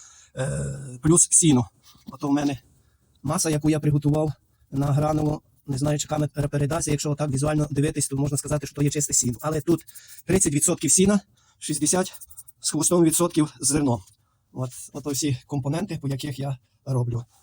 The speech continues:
Значить, щодо агрегату. Значить, е, гранулятор Rotex сто п'ятдесят, як я вже казав, е, трьохфазний двигун, чотири кіловата.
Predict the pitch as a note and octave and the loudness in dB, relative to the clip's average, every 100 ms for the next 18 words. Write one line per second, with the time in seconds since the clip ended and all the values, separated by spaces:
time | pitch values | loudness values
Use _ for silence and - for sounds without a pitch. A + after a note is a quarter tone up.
0 | - D#3+ F3 D#3+ F#3 E3+ D#3+ D3+ C#3+ B2+ | -4 -2 -2 0 0 2 4 4 4 2
1 | B2+ - _ - C#3+ D#3 C#3+ C#3+ D3 C3+ | -4 -8 _ -4 0 0 0 -2 -2 -2
2 | C3+ C3+ - - E3+ E3+ D3 C#3+ D#3 - | -2 -6 -10 -6 2 4 4 0 -4 -2
3 | E3+ F3 - - A#2 B2 D#3 D#3+ C3+ C#3 | -2 -2 -2 -2 -2 -2 -2 -2 -4 -4
4 | C3 B2+ F3 G3+ _ _ C#3+ C#3 D3 D3+ | -4 -2 -2 -2 _ _ -8 -6 -4 -6
5 | D3+ D3+ B2+ - _ - E3 - E3 D3 | -8 -12 -14 -20 _ -2 -2 2 4 6
6 | C#3 D3 E3+ F3+ - E3+ - D3 C#3 B2 | 6 6 4 2 0 -2 0 2 2 0
7 | B2 | -4